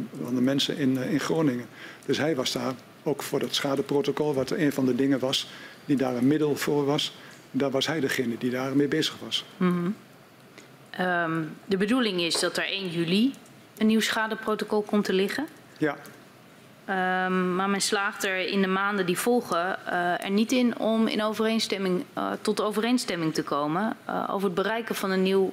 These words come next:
Speaker 2: schadeprotocol. Hoe verklaart u dat?
Speaker 1: Nou, u heeft ook met meneer, eh, Kamps over gesproken, de secretaris-generaal destijds van het, eh, ministerie. En die zei dat op een gegeven moment lag er een concept, eh, protocol.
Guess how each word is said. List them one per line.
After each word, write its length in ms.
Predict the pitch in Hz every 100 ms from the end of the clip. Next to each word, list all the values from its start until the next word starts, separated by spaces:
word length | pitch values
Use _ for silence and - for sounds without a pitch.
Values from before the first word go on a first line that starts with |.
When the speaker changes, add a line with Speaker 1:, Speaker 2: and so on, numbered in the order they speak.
| -
Speaker 2:
schadeprotocol. 840 | - - 208 165 - 139 - - 160
Hoe 100 | 220
verklaart 500 | 226 247 - 180 -
u 80 | 147
dat? 180 | - - - - - - - - - -
Speaker 1:
Nou, 220 | - 131 147
u 60 |
heeft 200 | 147 - - - -
ook 260 | 147 160
met 160 | 139 135
meneer, 340 | 135 131 131 131
eh, 140 | 127 127 127 - -
Kamps 280 | - 156 -
over 180 | 131 110
gesproken, 360 | - 139 120 117
de 60 |
secretaris-generaal 880 | - 139 - 127 120 - 131 139 127
destijds 420 | 123 - 131 120
van 200 | - 120
het, 140 | 113 131
eh, 80 |
ministerie. 580 | 123 127 120 151 139 117 - - - - - - -
En 140 | 147
die 120 | 135 131
zei 220 | 139 135
dat 160 | 123
op 100 | 131
een 60 | 127
gegeven 200 | - 151 135
moment 160 | 120
lag 220 | 143 -
er 80 | 139
een 100 | 131
concept, 460 | 127 135 156 143 -
eh, 80 | 127 123 120 104 78 180 -
protocol. 580 | 131 135 127 160 120